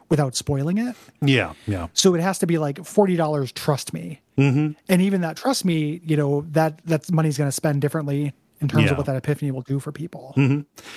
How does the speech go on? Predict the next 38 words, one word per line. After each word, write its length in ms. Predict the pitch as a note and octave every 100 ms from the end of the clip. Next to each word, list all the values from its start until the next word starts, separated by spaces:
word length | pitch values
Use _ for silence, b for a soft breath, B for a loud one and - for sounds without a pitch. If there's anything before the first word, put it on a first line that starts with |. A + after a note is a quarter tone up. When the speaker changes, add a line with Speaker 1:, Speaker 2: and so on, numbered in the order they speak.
| B B B
Speaker 2:
I-, 140 | A#3+ -
indie 280 | F3+ F3+ E3
games 340 | D3+ D3 A#2+
just 240 | - A#2+
didn't 220 | A#2+ A2 G2+
cost 340 | G2+ F2 -
this. 260 | F#2+ - -
Like, 180 | G#2
the 60 | A2
Talos 320 | A#2 C3 B2+
Principle 300 | - B2+ B2
came 220 | A#2 B2
out 120 | A2+ G#2+
at 100 | -
the 80 | A2
same 200 | G#2+ G2+
price 260 | G2+ F#2
point. 340 | - G#2 G2+ F#2
Steven 280 | - A2+
Sa-, 220 | A2 A#2+ -
Steven 300 | - A2 G#2
Sausage 340 | G#2 G2 G#2+
Roll 160 | G2+ F#2+
came 220 | G#2+ G2
out 100 | G2
at 80 | G#2+
thirty 640 | _ - - G2 G2 G2+
dollars, 640 | G2+ G#2 G#2 G2+ G2+ -
I 20 | B B -
think, 140 | G#2+
like, 160 | G2+ F#2
a 40 |
year 200 | F#2 G2
or 80 | G2
two 240 | - G#2
after 260 | E2+ E2+ B2
that. 260 | C3+ C#3 - b b b b _
Um, 600 | G#2+ G2+ G2 G2 -